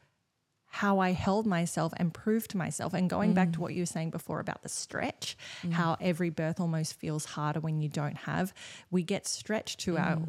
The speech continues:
Speaker 1: where we're being called to evolve to, I think.
Speaker 2: Mm-hmm.
Speaker 1: And so when we allow ourselves to feel, yeah, it's like, I've, I've heard one of, a previous mentor of mine used to call it, if it's scary and exciting, if it's that both of, like, "Oh my God, yes," but also, "Oh my God, fuck,"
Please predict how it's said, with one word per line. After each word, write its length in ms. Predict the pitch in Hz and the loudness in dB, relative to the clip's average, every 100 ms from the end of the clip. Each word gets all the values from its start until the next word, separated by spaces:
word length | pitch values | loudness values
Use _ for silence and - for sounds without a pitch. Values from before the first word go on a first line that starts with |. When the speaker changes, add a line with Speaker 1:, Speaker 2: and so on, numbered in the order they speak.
| 185 | -2
Speaker 1:
where 240 | 156 175 175 | 2 4 4
we're 160 | 165 | 2
being 280 | 156 160 156 | 2 0 0
called 300 | - 165 170 | 0 -2 -2
to 120 | 160 | -4
evolve 480 | 139 160 123 170 180 | -6 -4 -4 -4 -4
to, 220 | - - - | -6 -8 -6
I 100 | - 139 | -8 -8
think. 360 | - - - | -6 -8 -6
Speaker 2:
Mm-hmm. 300 | 170 165 165 151 151 - | -2 0 0 0 -2 0
Speaker 1:
And 180 | 175 | 2
so 540 | 165 - 170 170 165 160 - - _ _ - | 2 -2 0 2 2 0 -4 -20 _ _ 2
when 180 | 180 170 | 4 6
we 120 | 165 | 4
allow 340 | 170 151 147 | 2 0 0
ourselves 480 | 170 156 - 156 151 | 0 0 -2 -6 -6
to 80 | - | -10
feel, 420 | - 170 190 160 | -8 -2 0 2
yeah, 360 | 156 180 220 - | 0 -2 0 -2
it's 200 | 151 - | -4 -4
like, 320 | 160 156 - - - _ _ - | -2 -4 -6 -18 -20 _ _ -4
I've, 220 | 156 156 - | -2 -2 -2
I've 160 | 160 147 | -2 -2
heard 500 | - - 160 156 160 | -4 -4 0 0 -4
one 260 | - 170 156 | -4 0 0
of, 140 | 151 - | -2 -4
a 80 | 175 | -6
previous 440 | - 156 160 - | -4 -2 -2 -2
mentor 340 | 147 151 165 | -2 -2 -2
of 60 | 156 | -2
mine 180 | 156 147 | -2 0
used 180 | 151 - | -2 -4
to 60 | |
call 220 | - - 147 | -6 -6 -4
it, 100 | - | -4
if 100 | 170 | -6
it's 160 | - - | -6 -8
scary 400 | - 156 156 - | -6 -2 -2 -2
and 240 | 165 156 | -2 -2
exciting, 560 | - - - - - - | -4 -6 -6 -6 -6 -6
if 160 | 147 | -4
it's 140 | 165 - | -6 -4
that 280 | 160 151 | -6 -4
both 300 | 147 151 147 165 | -2 0 -2 -4
of, 120 | 147 | -4
like, 180 | 156 - | -4 -2
"Oh 60 | 220 | 0
my 160 | 240 | 2
God, 340 | 214 202 208 180 | 2 0 -2 -2
yes," 400 | 170 214 262 - | -2 -2 -2 -4
but 160 | 170 | -2
also, 360 | 165 165 - 156 | -2 -4 -2 -2
"Oh 100 | 180 | 0
my 120 | 165 160 | 2 2
God, 260 | 160 156 | 0 -4
fuck," 480 | - - 214 262 - | -6 -4 -2 -4 -8